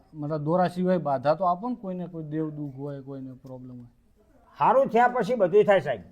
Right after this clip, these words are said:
Speaker 1: એવું એમ ને?
Speaker 2: હારું ના થાય તો આપણે એને ચોખ્ખું કહી ગયા, તને ઠીક ના લાગે તો માર એમને એમ હોદનનો ઘરે આવજી, આ વાતમાં નહીં આવવાનું.
Speaker 1: ને દર પૂ-, પૂનમે તમે ત્યાં?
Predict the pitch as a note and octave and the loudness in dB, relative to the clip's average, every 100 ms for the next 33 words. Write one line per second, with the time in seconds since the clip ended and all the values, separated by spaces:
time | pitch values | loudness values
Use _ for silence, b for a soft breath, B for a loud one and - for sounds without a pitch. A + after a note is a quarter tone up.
0 | _ _ C3 C3 D3+ C3+ D3+ G#3+ A#3+ A3+ | _ _ -10 -8 -6 -2 4 6 6 6
1 | A#3 A3+ A#3 A3 G#3+ A3 A3 E3+ A3 B3 | 8 10 8 8 6 6 4 4 2 2
2 | G3+ F3+ F3 F3 F3 _ _ A3 A#3+ F#3+ | 2 0 2 0 -2 _ _ 0 2 4
3 | G#3+ G#3 A3 G#3+ G3+ G3+ F3+ F3 F#3+ - | 4 4 4 6 6 4 4 4 4 2
4 | - G3+ G#3+ A3+ G3+ G3+ G3+ G#3 G#3 D3 | -2 6 6 6 4 4 4 0 -2 -2
5 | E3+ G3+ G#3+ F#3 F3+ F3+ - _ _ - | 4 6 6 4 -4 -4 -10 _ _ 0
6 | F#3+ F3 D#3+ D#3+ F3 D#3+ G#2+ F2 D#2+ C3+ | 2 2 0 -2 -2 0 -2 -4 -14 -14
7 | B2+ C3 D#3 D3 D3 D3 D#3 D3+ D3 D3+ | -8 -4 -2 -2 -4 -4 -4 -4 -6 -2
8 | E3 E3+ E3+ D3 D#3 D#3+ D3 E3 F3+ | -2 0 -4 -6 -6 -6 -6 -8 -8